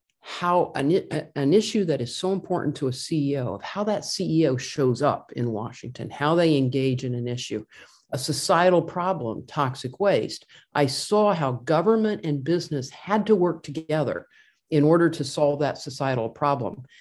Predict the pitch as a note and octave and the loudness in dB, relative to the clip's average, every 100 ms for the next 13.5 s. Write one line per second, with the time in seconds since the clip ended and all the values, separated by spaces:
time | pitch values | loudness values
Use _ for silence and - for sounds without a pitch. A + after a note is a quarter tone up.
0 | _ C#3 C#3 C3 C#3+ C3+ C#3 D#3+ F3+ A#3+ | _ 2 2 4 4 4 6 6 6 4
1 | G#3 - - C3 B2 - A2 G2+ - - | 0 -2 -8 -10 -10 -6 -4 -2 -2 -4
2 | - - G#2 C3 D#3 C3+ C3 - C3 - | -4 -4 -2 2 2 2 0 -4 -6 -4
3 | B2 B2 A#2+ C3+ A#2+ - - C#3+ C#3 C3+ | -4 -2 -2 -2 -2 -4 0 2 2 2
4 | A#3+ F#3+ A#2 - - _ - F#3 F#3 F#3 | 2 2 0 -6 -20 _ -6 0 0 2
5 | G3 D3 C3 - F#3 G3 E3+ C#3+ C#3+ C3 | 2 4 2 2 4 4 6 4 2 0
6 | C#3+ C3+ D#3+ C#3 A#2 A#2+ A#2 - _ _ | -4 -2 0 0 0 -4 -4 -12 _ _
7 | _ _ _ D#3+ F#3 A#3 A3 - C#3 A2+ | _ _ _ 4 6 6 2 0 0 0
8 | C#3 D3 F3 F#3 E3 C3 C3+ D3 D3 C3+ | 0 0 2 -2 0 0 2 2 0 -4
9 | - A#2+ D#3 F3 - D3 C3 A#2+ A#2+ A#2+ | -6 -2 0 -2 -6 -2 0 0 -2 0
10 | C3+ C3+ B2+ - - C3 B2+ - - B2 | 0 0 0 -4 -2 0 0 -4 -4 -2
11 | A#2+ A2 G#2+ A#2+ A#2+ A#2 G2+ A2 - A2+ | -2 -4 -4 -2 -2 -4 -6 -8 -8 -10
12 | A#2 - _ _ - B2+ A#2 B2 B2+ A#2 | -10 -20 _ _ -8 -6 -6 -4 -4 -4
13 | - B2+ A#2 G#2+ A#2+ | -4 -2 -2 -4 -6